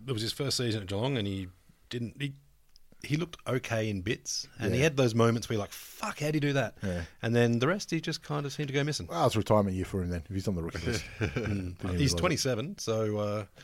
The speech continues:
Speaker 2: Don't matter. <laughs> Um, all right, so, uh, where have we got Geelong finishing, uh, this year? Like I said, last year, fifteen and a half wins. It was good enough for,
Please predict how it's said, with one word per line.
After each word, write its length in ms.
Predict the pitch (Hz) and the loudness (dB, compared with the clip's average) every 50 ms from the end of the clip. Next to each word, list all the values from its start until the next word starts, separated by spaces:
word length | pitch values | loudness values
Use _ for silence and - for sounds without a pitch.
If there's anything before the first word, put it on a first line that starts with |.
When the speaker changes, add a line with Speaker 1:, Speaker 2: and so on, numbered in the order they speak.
| - - - - - | -20 -18 -18 -18 -8
Speaker 2:
Don't 120 | - 87 85 | -6 -4 -2
matter. 200 | 98 98 95 - - - - 80 - - - 143 - - - - - - - | 0 0 0 0 -2 -2 -4 -4 -2 0 0 -2 -2 -2 -12 -20 -18 -10 -10
<laughs> 220 | 104 - 117 - - _ _ - - - - - - - - - - - - _ - | -6 -6 -6 -6 -8 _ _ -20 -20 -20 -20 -20 -20 -20 -20 -20 -20 -20 -20 _ -4
Um, 460 | - 123 127 139 143 143 143 135 - - - - | 2 6 8 8 8 8 6 2 -4 -12 4 10
all 100 | 160 151 | 12 12
right, 160 | 139 123 - - | 12 12 8 2
so, 440 | - - 156 147 139 131 127 127 123 - - - | 4 8 10 10 12 10 10 8 4 0 -6 -4
uh, 560 | - 123 127 127 123 123 123 123 123 120 120 | 0 2 4 6 6 6 6 4 4 4 2
where 420 | 120 120 127 143 156 151 151 156 - - | 2 4 8 10 12 12 12 10 10 6
have 240 | 123 123 123 120 | 6 6 6 6
we 60 | 127 117 | 6 6
got 240 | 123 120 - - | 6 4 4 4
Geelong 540 | - - - 120 113 110 113 113 110 107 104 | -4 -2 2 2 4 6 6 6 6 4 2
finishing, 640 | 104 - - 117 110 101 - 113 104 101 104 101 - | -2 0 0 2 2 2 2 2 2 2 0 -2 -2
uh, 220 | - 98 98 95 92 | -2 0 0 0 0
this 220 | 92 95 - - | 0 -2 -2 -2
year? 140 | 92 85 90 | -2 -2 0
Like 180 | 101 123 135 127 | 0 0 2 2
I 40 | |
said, 160 | 110 - 120 113 | 2 4 4 4
last 240 | 123 127 123 - - | 6 4 4 6 6
year, 100 | 135 120 | 4 4
fifteen 340 | - - 139 - 147 135 127 | 4 2 4 6 6 8 8
and 80 | 123 | 8
a 40 | 113 | 8
half 200 | 123 123 - - | 8 8 8 8
wins. 240 | 139 135 131 120 - - - - | 6 6 6 4 0 -6 -6 0
It 60 | 117 | 2
was 180 | 113 104 101 - | 4 4 4 4
good 100 | - 120 | 4 4
enough 220 | 113 113 107 - | 4 4 2 2
for, 460 | - 113 110 107 104 101 101 98 - | 2 4 4 6 6 6 4 4 2